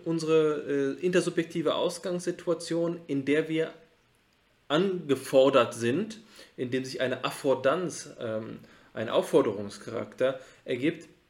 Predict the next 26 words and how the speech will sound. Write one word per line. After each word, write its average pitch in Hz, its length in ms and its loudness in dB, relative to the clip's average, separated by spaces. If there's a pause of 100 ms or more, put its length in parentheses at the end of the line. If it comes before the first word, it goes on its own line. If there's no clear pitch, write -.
(340)
der 143 300 4
uns 180 340 2
zur 160 200 2
Resonanz 156 680 0
bringt 143 400 -2
mit 160 180 -2
der 175 100 2
intersubjektiven 151 840 -2
Ausgangssituation. 117 1120 -6 (680)
Wenn 127 160 4
wir 156 80 4
das 160 140 6
jetzt 170 180 0
also 156 480 2 (120)
auf 139 380 2
die, 117 480 -2 (300)
ähm, 107 600 -2 (680)
auf - 80 -12
das 127 160 0
einzelne 180 400 2
Subjekt, - 520 -2 (600)
äh, 143 60 0
reduzieren 123 1080 0
in 135 120 0
unserer 127 300 0
Interpretation, 147 880 -2